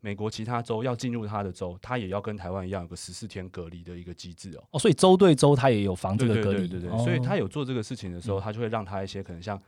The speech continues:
Speaker 1: I C U的病床使用率啊，就是可能已经到那种，
Speaker 2: 嗯，嗯。
Speaker 1: 哎，只使用七趴
Speaker 2: 嗯。
Speaker 1: 这种水准。那他的那种什么检测的阳性率啊，
Speaker 2: 是。
Speaker 1: 可能只有一趴这种水准，
Speaker 2: 嗯。
Speaker 1: 都是一个
Speaker 2: 嗯。
Speaker 1: 非常漂亮的一个数字哦。
Speaker 2: 哦，那这样子等于是说，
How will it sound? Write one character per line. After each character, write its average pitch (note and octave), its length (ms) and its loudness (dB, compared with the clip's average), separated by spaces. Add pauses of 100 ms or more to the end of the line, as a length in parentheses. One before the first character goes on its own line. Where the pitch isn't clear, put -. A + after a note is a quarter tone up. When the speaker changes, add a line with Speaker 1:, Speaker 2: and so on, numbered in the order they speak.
(120)
Speaker 1:
I G#2+ 140 -12
C G#2 200 -14
U G2+ 140 -8
的 F#2 80 -6
病 G#2 160 -8
床 F2 180 -12
使 - 200 -16
用 F#2 220 -10
率 G2 140 -8
啊， E2+ 120 -8
就 - 100 -16
是 A#2 80 -12
可 A#2 60 0
能 G2+ 240 -2 (120)
已 G#2 180 -2
经 A2 120 -6
到 A#2 160 -4
那 A2 80 -6
种， F2+ 120 -8
Speaker 2:
嗯， F2 80 -20
嗯。 A2+ 80 -12
Speaker 1:
哎， G#2 60 -12 (120)
只 - 100 -14
使 F#2 180 -12
用 F#2 180 -8
七 F#2 260 -6
趴 E2+ 340 -6 (200)
Speaker 2:
嗯。 G2+ 180 -4
Speaker 1:
这 F#2+ 80 -6
种 F2 100 -8
水 E2 280 -14
准。 - 180 -12 (120)
那 C3+ 100 -6
他 B2 120 -4
的 A2 80 0
那 G2+ 60 -4
种 A2 160 -4
什 E2+ 80 -12
么 E2 60 -12
检 E2+ 200 -10
测 G#2 160 -8
的 G#2 100 -4
阳 F#2+ 220 -6
性 A2+ 240 -8
率 A#2 160 -6
啊， F2+ 220 -8
Speaker 2:
是。 - 80 -20
Speaker 1:
可 F#2 100 -12
能 F2 60 -10
只 F#2+ 100 -12
有 G#2+ 140 -8
一 B2+ 180 -20
趴 F#2 240 -10 (120)
这 A2+ 80 -12
种 F2+ 100 -14
水 G2+ 80 -4
准， G2+ 160 -8
Speaker 2:
嗯。 - 100 -20
Speaker 1:
都 - 80 -14
是 C#3+ 120 -8
一 B2+ 40 -6
个 A2+ 140 -4 (120)
Speaker 2:
嗯。 G2+ 200 0
Speaker 1:
非 C3+ 180 -4
常 G#2 240 -6
漂 G2+ 200 -6
亮 F2+ 180 -8
的 E2 60 -14
一 E2+ 40 -14
个 E2+ 80 -14
数 F2 200 -14
字 - 160 -20 (340)
哦。 A2+ 120 -2
Speaker 2:
哦， G#2+ 200 -4 (240)
那 G#3+ 160 6
这 G#3+ 100 6
样 F#3 120 8
子 G#2 380 0
等 A2+ 160 2
于 A#2 120 8
是 D#3 140 4
说， C3 380 8